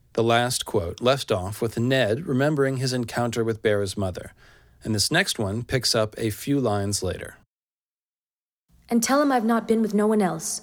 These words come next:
Speaker 2: I swear it, my lord, by the old gods and the new. Shataya said I could have half a year for the baby, and for hoping he'd come back. So you'll tell him I'm waiting, won't you? I don't want no jewels or nothing, just him. He was always good to me,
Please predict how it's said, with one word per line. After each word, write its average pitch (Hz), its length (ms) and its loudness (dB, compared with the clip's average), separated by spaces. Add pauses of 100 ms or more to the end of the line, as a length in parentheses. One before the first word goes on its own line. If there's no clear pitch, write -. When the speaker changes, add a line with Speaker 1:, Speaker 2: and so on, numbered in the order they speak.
Speaker 2:
I - 60 -8
swear 269 360 2
it, 214 120 0
my 185 80 -2
lord, 165 320 -6 (320)
by 226 120 4
the 233 160 6
old 254 200 4
gods 226 300 2
and 202 140 0
the 196 40 4
new. 202 400 2 (580)
Shataya 262 440 0
said 220 220 0
I 208 80 0
could 196 160 -6
have 190 200 -2
half 247 280 -2
a 190 60 -8
year 202 160 -2
for - 120 -14
the 208 80 -4
baby, 202 460 -2 (500)
and 240 140 0
for 247 80 0
hoping 247 280 0
he'd 233 160 0
come 214 200 0
back. 170 380 -6 (580)
So - 140 -2
you'll 269 140 2
tell 302 200 4
him 254 120 2
I'm 220 160 2
waiting, 240 400 2
won't 240 280 0
you? 330 160 -4 (680)
I 254 80 2
don't 277 160 6
want 254 180 2
no 233 100 2
jewels 202 400 0
or 202 40 -8
nothing, 190 520 -4 (120)
just - 240 0
him. 170 340 -4 (380)
He - 120 -4
was 240 120 4
always 277 400 0
good 226 260 -4
to 196 100 -2
me, 156 220 -6